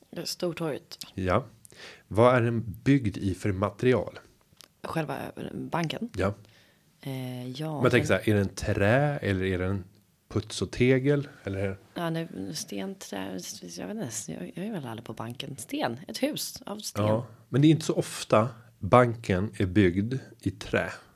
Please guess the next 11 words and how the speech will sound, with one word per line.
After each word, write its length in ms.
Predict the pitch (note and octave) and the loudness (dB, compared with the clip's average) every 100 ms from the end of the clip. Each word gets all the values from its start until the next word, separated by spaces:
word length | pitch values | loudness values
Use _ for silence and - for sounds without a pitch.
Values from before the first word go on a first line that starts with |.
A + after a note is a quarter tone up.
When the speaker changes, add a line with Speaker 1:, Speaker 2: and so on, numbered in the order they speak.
| _ _ - | _ _ -4
Speaker 1:
Nej, 260 | E3+ F#3+ - _ _ - | -2 -2 -4 _ _ -18
för 80 | - | -6
att 40 | |
den 100 | C3+ | -4
ska 120 | C3+ | -4
vara 100 | C#3+ D3+ B2+ B2+ - _ _ _ - | -4 -4 -6 -10 -16 _ _ _ -8
ogenomtränglig. 960 | C3 C3 B2+ C3 D3+ D3+ - - - - | -6 -6 -6 -8 -6 -8 -10 -16 -14 -6
Speaker 2:
Det 100 | G2+ | 0
ska 140 | A2 | 2
vara 80 | E2+ | 2
beständigt. 840 | G2+ - G#2 G2 E2 - - | 0 4 6 6 -2 -10 -18